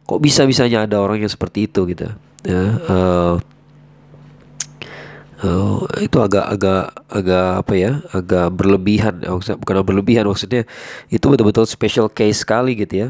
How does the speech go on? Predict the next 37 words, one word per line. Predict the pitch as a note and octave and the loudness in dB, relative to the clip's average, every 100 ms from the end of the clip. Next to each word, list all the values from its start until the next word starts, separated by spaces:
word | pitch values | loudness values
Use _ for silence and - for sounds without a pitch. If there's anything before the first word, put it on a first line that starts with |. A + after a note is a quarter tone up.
| C3 | -6
Kok | - F2 | -8 -2
bisa | A#2 - G#2+ | 0 2 0
ada | G2+ | 0
orang | - G2 G#2 A2 | 0 0 0 -2
yang | |
sama | G2+ G#2 B2 | -2 -2 -2
sekali | - A2+ | 0 -2
nggak | C3 A#2 A2 | 0 2 2
dapat | A#2 | 0
pengampunan | - G2+ G2+ F#2 G#2 G#2 G#2+ | -2 -2 -2 -2 -2 -2 -4
gitu | F2+ G2+ | -4 -6
di | F2+ G2 | -2 2
bulan | F#2 | 2
Ramadan? | F2+ F2 E2+ F2+ | 2 0 -2 -4
Karena | F2 G#2+ C3 | -4 -2 0
di | D#3+ | 4
bulan | B2+ A#2 A2 | 6 4 2
Ramadan | A2+ G#2 G#2+ | -2 0 -2
ini | G#2 D#3 G#3 - - - - - | -2 -4 -6 -12 -16 -14 -14 -6
betul-betul | - - - D#3 B2+ | 0 2 4 4 2
Allah | A2 | 2
kasih, | - G2+ - A2 A2 - C#3+ | 0 -4 -2 -4 -4 -16 -12
eh, | F#2 F#2+ F#2+ F#2+ F#2 F3+ | -6 -2 0 0 0 0
pengampunan | G#2 G#2 G2 G#2 G2 F2+ F#2 | 2 2 2 0 0 -2 -6
gitu | - F2+ | -10 -8
ya. | G2+ | -6
Betul-betul | G#2 G2+ G#2+ A#2 | -2 0 2 4
Allah | G#2 | 4
bagi-bagikan | G2+ G#2 G#2 G2 G2+ A#2 G#2+ | 4 2 2 2 2 0 -2
nih, | F#2 | -4
kalau | F2+ G#2+ | -2 -2
ada | G#2 | 0
yang | A2 | -2
mau | G#2+ G#2+ C3+ | 0 0 0
dikasih | B2 A#2+ - A#2 | 0 -4 0 -2
gitu | F#2+ F2 - _ - | -2 -8 -12 _ -12
ya. | - F#2 | -4 -2